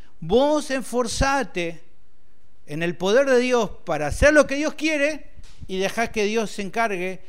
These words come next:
de usar incluso tus luchas y tus caídas para tu propio bien. Vos dejá que Dios haga lo que Dios tiene que hacer y vos hacé lo que vos tenés que hacer, que Él te muestre en la Escritura.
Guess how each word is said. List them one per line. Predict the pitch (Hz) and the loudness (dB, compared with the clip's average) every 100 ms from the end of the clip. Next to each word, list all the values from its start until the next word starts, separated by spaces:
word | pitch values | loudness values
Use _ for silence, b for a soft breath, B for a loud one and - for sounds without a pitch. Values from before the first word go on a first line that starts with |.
| b | b
de | - | -6
usar | 156 202 | -4 -2
incluso | 185 175 190 190 180 | -2 -4 -6 -4 -6
tus | 180 180 - - - | -6 -6 -8 -10 -6
luchas | 202 220 - 170 - | -4 -4 -4 -6 -6
y | 143 | -8
tus | 147 - | -10 -6
caídas | 160 170 220 226 220 b b | -2 0 0 -4 -6 b b
para | 147 139 | -8 -8
tu | 131 | -8
propio | 139 123 123 | -8 -8 -10
bien. | 107 - - | -10 -10 -2
Vos | 214 | 0
dejá | 233 254 | 2 2
que | 247 | 2
Dios | 254 262 | 4 4
haga | 254 | 4
lo | 240 233 | 2 0
que | 226 185 - - | -4 -6 -10 -2
Dios | 233 | -2
tiene | 233 233 | 0 -4
que | 220 | -4
hacer | 202 277 285 B B B - | 2 2 2 B B B -4
y | 180 | 0
vos | 196 | 0
hacé | 190 202 | 0 -4
lo | 190 | -4
que | 170 | -4
vos | 170 156 | -4 -4
tenés | 147 143 127 - | -4 -6 -6 -6
que | |
hacer, | 117 - 101 - - | -4 -4 -6 -8 -8
que | 139 | -8
Él | 131 | -6
te | 135 | -6
muestre | 131 131 | -8 -8
en | 123 | -10
la | |
Escritura. | 107 - 120 113 | -10 -10 -10 -10